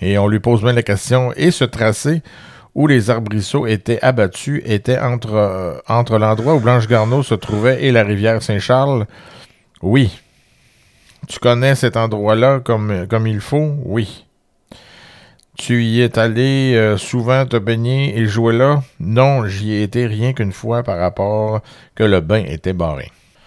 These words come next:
Euh, il y a l'avocat Létard Roy qui, à ce moment-là, euh, bon, euh, a démontré, voulait en tout cas démontrer au jury que la seule façon d'avoir apporté le cadavre à cet endroit, c'était de l'avoir transporté depuis la, la rivière Saint-Charles.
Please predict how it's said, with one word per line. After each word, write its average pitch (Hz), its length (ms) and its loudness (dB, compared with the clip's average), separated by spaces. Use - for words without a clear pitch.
Euh, 92 160 0
il 98 60 0
y 101 60 2
a 104 40 4
l'avocat 123 480 4
Létard 123 380 4
Roy 110 400 2
qui, 107 220 -4
à 98 80 -2
ce 107 100 -6
moment-là, 98 400 0
euh, 92 480 2
bon, 95 420 -2
euh, 69 380 -6
a 87 60 -6
démontré, 110 640 -2
voulait 110 480 -2
en 123 100 -2
tout - 140 -14
cas 127 80 -2
démontrer 110 540 0
au 113 160 2
jury 98 480 0
que - 80 0
la 101 220 4
seule 127 240 2
façon 113 400 0
d'avoir 95 360 0
apporté 90 360 -4
le 113 80 -6
cadavre 98 420 -2
à 82 60 -2
cet - 220 -6
endroit, 82 300 -4
c'était - 320 -4
de 110 60 -8
l'avoir 101 280 0
transporté 107 540 -4
depuis 113 360 -4
la, 85 400 0
la 78 140 -4
rivière 107 280 2
Saint-Charles. 107 580 0